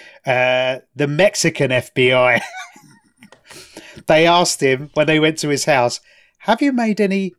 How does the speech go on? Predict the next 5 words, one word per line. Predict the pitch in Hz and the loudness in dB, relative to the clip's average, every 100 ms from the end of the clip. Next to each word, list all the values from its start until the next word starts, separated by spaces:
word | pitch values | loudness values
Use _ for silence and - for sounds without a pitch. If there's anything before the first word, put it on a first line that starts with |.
| _ _ _ _ _ _ _ _ _ _ | _ _ _ _ _ _ _ _ _ _
blood | 180 175 160 - | 2 2 2 -4
sacrifices | - 127 - 117 117 104 - 104 107 | -2 -2 -4 -6 -4 -4 -6 -8 -6
recently?" | 101 - 95 98 92 - _ _ _ | -6 -6 -10 -12 -18 -20 _ _ _
What? | 320 330 _ _ _ - | 0 0 _ _ _ 2
Who | 415 466 453 | 6 6 4